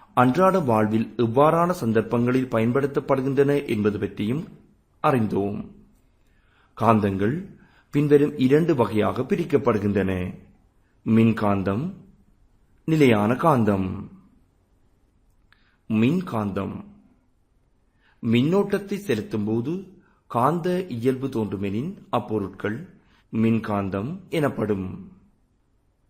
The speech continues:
மாணவர்களே, நாம் இலகுவாக தயாரிக்கக்கூடிய மின்காந்த பொறிமுறை ஒன்றை இங்கு அவதானிக்கின்றோம்.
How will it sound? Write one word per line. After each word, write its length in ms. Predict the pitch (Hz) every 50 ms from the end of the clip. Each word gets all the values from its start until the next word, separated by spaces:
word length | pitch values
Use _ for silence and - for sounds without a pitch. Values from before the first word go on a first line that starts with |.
| _ _ _ _ _ _ _ _
மாணவர்களே, 680 | - 110 113 117 117 120 117 127 123 123 147 156 170 185
நாம் 440 | 160 123 107 101 107 151 208 - - -
இலகுவாக 540 | 127 135 151 - 190 165 185 185 175 185
தயாரிக்கக்கூடிய 1200 | 202 196 - 135 113 107 107 107 104 101 101 110 104 104 - 117 113 120 120 127 151 165 180 175 - - _ _ _ _ _ _ _ _
மின்காந்த 840 | - 107 107 104 113 131 165 190 202 202 - 131 123 123 127 127 135
பொறிமுறை 560 | 135 - 113 107 107 104 117 127 143 - -
ஒன்றை 340 | - 110 101 110 120 - -
இங்கு 200 | - 107 101 104
அவதானிக்கின்றோம். 1000 | 98 92 101 98 101 98 98 95 - - 104 101 101 110 131 170 208 208 -